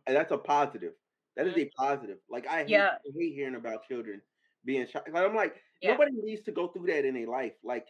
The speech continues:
Speaker 1: not, as an adult, like,
Speaker 2: Absolutely.
Speaker 1: as an adult, yeah, it's wrong, but at least you had your childhood. You know what I'm saying? Like, everybody deserves the opportunity to grow up, and when you get eighteen, your decisions are yours.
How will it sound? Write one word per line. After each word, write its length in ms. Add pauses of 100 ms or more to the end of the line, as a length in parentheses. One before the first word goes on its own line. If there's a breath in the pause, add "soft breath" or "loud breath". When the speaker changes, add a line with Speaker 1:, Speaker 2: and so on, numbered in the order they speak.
(140)
Speaker 1:
not, 280
as 160
an 120
adult, 500
like, 120
Speaker 2:
Absolutely. 200 (240)
Speaker 1:
as 80
an 60
adult, 240 (120)
yeah, 320
it's 240
wrong, 540
but 220
at 160
least 300
you 120
had 200
your 100
childhood. 580 (120)
You 140
know 80
what 80
I'm 60
saying? 340
Like, 200 (360 soft breath)
everybody 500
deserves 440
the 80
opportunity 460
to 80
grow 300
up, 180
and 120
when 120
you 100
get 220
eighteen, 640 (380)
your 160
decisions 480
are 60
yours. 420